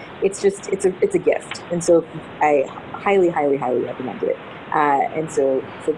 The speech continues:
I'll, I'll stop there 'cause I know there's probably a lot of questions.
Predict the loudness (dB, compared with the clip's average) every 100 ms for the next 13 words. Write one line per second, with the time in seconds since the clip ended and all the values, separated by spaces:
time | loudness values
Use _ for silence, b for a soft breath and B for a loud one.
0 | -2 0 0 0 0 2 2 4 4 4
1 | -2 0 2 2 0 -2 -2 -4 -2 -2
2 | -2 -4 -6 -10 -10